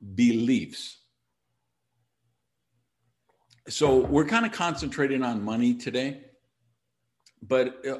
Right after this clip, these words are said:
of course, the, the lessons each week are about the bigger picture of prosperity, the principles of prosperity. So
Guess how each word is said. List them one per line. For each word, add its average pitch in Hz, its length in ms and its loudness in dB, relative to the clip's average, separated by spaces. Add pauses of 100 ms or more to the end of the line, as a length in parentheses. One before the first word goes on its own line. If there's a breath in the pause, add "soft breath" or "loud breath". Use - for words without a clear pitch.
of 123 120 -8
course, - 380 -2
the, 123 380 2
the 117 100 2
lessons 135 420 0
each 120 200 0
week 123 180 -2
are 110 80 4
about 104 300 -4
the 98 80 -6
bigger 107 400 0
picture 95 520 -6
of - 480 -12 (120)
prosperity, - 880 -6 (100)
the 95 80 -10
principles 101 800 -4
of 87 100 -12
prosperity. 82 520 -8
So - 280 -8